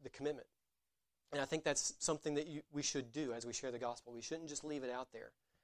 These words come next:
as, "This is the truth, whatever. True for me,"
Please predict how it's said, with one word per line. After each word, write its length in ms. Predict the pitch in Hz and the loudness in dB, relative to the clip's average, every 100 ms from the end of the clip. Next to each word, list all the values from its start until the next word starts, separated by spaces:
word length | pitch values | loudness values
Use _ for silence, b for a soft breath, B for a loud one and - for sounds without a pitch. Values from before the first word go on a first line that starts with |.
| _ _ | _ _
as, 480 | 143 131 127 120 - - _ _ | 0 2 4 2 0 -4 _ _
"This 300 | 175 170 156 | -2 2 2
is 120 | 151 143 | 2 2
the 60 | |
truth, 460 | 131 139 127 127 - _ _ _ | 2 4 4 2 -14 _ _ _
whatever. 380 | 123 113 104 104 _ _ _ _ - | -6 -6 -6 -14 _ _ _ _ -12
True 120 | 117 | -12
for 140 | 117 | -10
me," 100 | 113 | -14